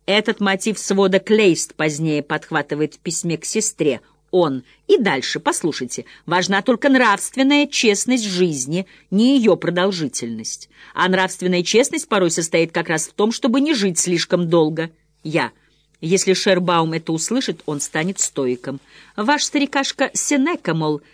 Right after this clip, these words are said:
не так уж не прав. Завтра я сожгу Макса. Семнадцать лет больше, чем достаточно».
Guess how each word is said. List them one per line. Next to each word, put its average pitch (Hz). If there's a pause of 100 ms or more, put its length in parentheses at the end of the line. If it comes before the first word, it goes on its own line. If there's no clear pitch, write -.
(180)
не 208
так 359
уж -
не 151
прав. 139 (200)
Завтра 156 (180)
я 208
сожгу 214
Макса. 151 (200)
Семнадцать 294
лет 254
больше, 196
чем 127
достаточно». -